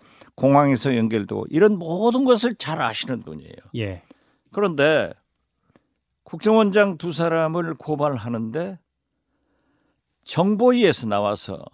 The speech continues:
Speaker 1: 대통령께 보고하고 대통령이 승인했다라고 한 것은 자기에게 닥쳐올 수 있는 미래에 대한 보험을 든 거예요.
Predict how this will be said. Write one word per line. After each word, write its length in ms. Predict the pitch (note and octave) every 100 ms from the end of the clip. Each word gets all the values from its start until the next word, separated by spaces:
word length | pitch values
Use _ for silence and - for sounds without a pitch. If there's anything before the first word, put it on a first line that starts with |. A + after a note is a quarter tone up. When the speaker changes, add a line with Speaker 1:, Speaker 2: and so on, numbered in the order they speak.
| _ _ _ _ _ _ _
Speaker 1:
대통령께 800 | - C#3 - E3+ E3+ E3+ D3+ G3
보고하고 800 | F3+ D#3+ E3+ E3+ D#3 A#2 F#2 D#2 - _ _ _ _ _ _ _ _ _ _ _
대통령이 720 | - B2 - C#3 D3 D#3+ E3+
승인했다라고 720 | - - A#3 G3+ D#3 - E2 _ _ _ _ _ _ _ _ _ _ G2+ A2 B2
한 200 | A2 C3+
것은 480 | A2 F#2+ - C3+ C#3 _ _ _ _
자기에게 580 | - - C#3+ F3+ D3+ - _ _ _ _ _ _ _ _ _ _ - D3+ F#3 F#3
닥쳐올 560 | D#3+ D3+ - F3 F3+
수 180 | E3 -
있는 500 | F3 F3 F3+ F3+ C#3
미래에 420 | D3 G3+ G#3+ G3+ E3
대한 320 | D3 D#3 E3
보험을 540 | - F3 A#3 B3 A#3+ C#3+
든 160 | G2
거예요. 240 | D#2+ D#2